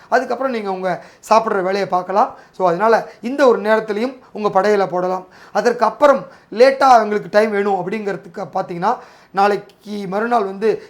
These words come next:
ஞாயிற்றுக்கிழமைங்கிறதுனால பன்னெண்டு, ஒன்றரை அந்த யமகண்டத்தை தவிர்த்துட்டு ஒன்றரை மணிக்கு மேல ரெண்டு மணிக்குள்ள நீங்க அந்த படையல் போட்டு இந்த உங்க பெரியவங்க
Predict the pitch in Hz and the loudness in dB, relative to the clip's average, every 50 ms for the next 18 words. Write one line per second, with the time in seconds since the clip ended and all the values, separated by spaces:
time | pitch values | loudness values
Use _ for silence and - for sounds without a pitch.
0 | _ 170 196 220 240 233 233 185 208 202 190 202 196 190 185 175 175 175 175 185 | _ 2 2 2 2 0 -2 -4 -4 -4 -4 -4 -6 -6 -6 -6 -4 -4 -2 0
1 | 214 247 - - - - _ _ _ 190 214 226 254 254 240 226 196 190 190 190 | 0 0 -2 -4 -12 -20 _ _ _ 0 0 0 -2 -2 0 -2 -2 -2 -4 -6
2 | 185 - - - _ _ _ _ _ _ _ _ 175 180 185 185 185 208 240 233 | -8 -8 -10 -18 _ _ _ _ _ _ _ _ -12 -8 -6 -4 0 0 2 2
3 | 240 233 214 185 180 196 190 190 190 226 262 - - 220 170 - 254 269 277 - | 2 0 -2 -4 -4 -4 -2 0 0 0 -2 -2 -6 -8 -4 -2 -2 -2 -2 -6
4 | - - _ _ - 185 214 247 277 269 - 302 208 214 233 269 269 - 233 185 | -12 -20 _ _ -6 -4 -2 -2 0 0 0 0 0 -2 -4 -6 -8 -10 -10 -8
5 | 185 190 190 202 240 - - - - _ - 226 247 262 254 214 214 240 262 - | -4 -2 2 2 2 0 0 -8 -20 _ -4 -4 -4 -4 -4 -4 -4 -4 -6 -6
6 | - 214 226 254 247 233 208 190 180 170 175 190 196 214 214 196 165 180 180 175 | -8 -6 -6 -4 -4 -4 -6 -8 -8 -8 -6 -4 -4 -4 -4 -4 -4 -6 -4 0
7 | 233 247 247 - - - _ - 226 240 247 214 202 190 185 180 - 208 226 233 | 0 -2 -2 -2 -10 -20 _ -12 -6 -2 -2 -2 0 -2 -6 -6 -6 -6 -4 -4
8 | 233 220 202 190 | -4 -4 -4 -6